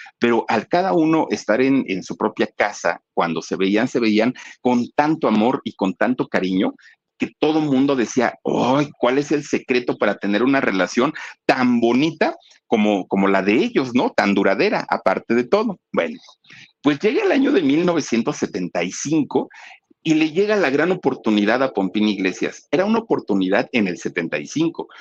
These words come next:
que él no podía desaprovechar. Es cuando llega a sus manos la historia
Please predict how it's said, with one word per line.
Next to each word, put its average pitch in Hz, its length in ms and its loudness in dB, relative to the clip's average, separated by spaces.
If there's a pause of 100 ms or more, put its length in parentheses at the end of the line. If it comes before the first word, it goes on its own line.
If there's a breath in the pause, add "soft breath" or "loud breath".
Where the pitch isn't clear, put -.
(240 loud breath)
que 147 260 2
él 247 200 -4 (360)
no 175 380 2
podía 165 260 2
desaprovechar. 98 760 -2 (440 loud breath)
Es 180 220 0
cuando 185 340 0
llega 139 300 0
a 156 40 -2
sus 110 240 -4
manos 110 540 0 (120)
la 104 200 0
historia 117 680 0